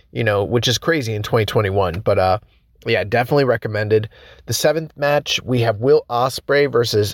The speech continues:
Zack Sabre Junior from the New Japan Cup second round match. This was, uh, New Japan Cup night eight. And, man, um, really beautiful told story. Two of Brit Rez's pioneering,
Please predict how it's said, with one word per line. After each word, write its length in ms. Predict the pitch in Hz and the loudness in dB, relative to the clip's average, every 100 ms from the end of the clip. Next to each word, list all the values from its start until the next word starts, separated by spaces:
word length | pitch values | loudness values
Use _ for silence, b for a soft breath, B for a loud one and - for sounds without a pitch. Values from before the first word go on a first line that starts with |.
| - | -6
Zack 400 | 110 104 117 135 | -4 0 0 -2
Sabre 300 | - 139 113 | -2 -2 0
Junior 480 | 104 110 120 127 135 | 2 2 2 2 0
from 260 | 127 113 101 | 0 -2 -2
the 100 | 104 | -2
New 160 | 107 | -2
Japan 300 | 107 - 113 | -4 -2 -4
Cup 320 | 104 151 139 - | -2 -4 -4 -4
second 360 | 120 110 110 | -4 -4 -2
round 260 | 107 101 104 | -2 0 0
match. 400 | 117 117 - - B B B B | 0 0 -2 -6 B B B B
This 180 | 117 - | -2 2
was, 200 | 113 101 - | 0 0 -4
uh, 420 | 107 98 95 95 - | 0 2 2 0 -2
New 200 | 123 127 | -2 -2
Japan 340 | 127 131 110 | -2 -2 -2
Cup 240 | 135 120 | -2 -4
night 500 | 110 107 104 120 127 - _ - | -6 -6 -2 -2 -2 -6 _ -4
eight. 300 | 117 110 - | -2 -2 -4
And, 480 | 107 107 104 104 107 B B B B B | -2 0 2 2 0 B B B B B
man, 400 | - 139 135 110 - | -2 2 2 -2 -4
um, 340 | 123 120 117 - | -2 0 0 -4
really 480 | 135 147 170 175 160 | -4 2 4 6 4
beautiful 800 | 117 127 139 123 135 131 127 - - | 2 0 2 0 2 2 2 -2 -6
told 380 | 139 131 123 120 | 0 2 2 0
story. 680 | - 117 117 113 110 107 - - _ - | 0 2 4 4 0 -2 -8 -20 _ -10
Two 540 | - 170 165 165 156 - | -4 0 4 4 2 2
of 520 | 127 123 120 113 113 | 2 4 2 0 0
Brit 180 | 139 - | 0 2
Rez's 640 | 123 123 120 117 117 - - | 2 2 2 4 2 0 -8
pioneering, 840 | - 135 135 127 120 113 113 110 | -6 -2 0 0 0 0 0 -2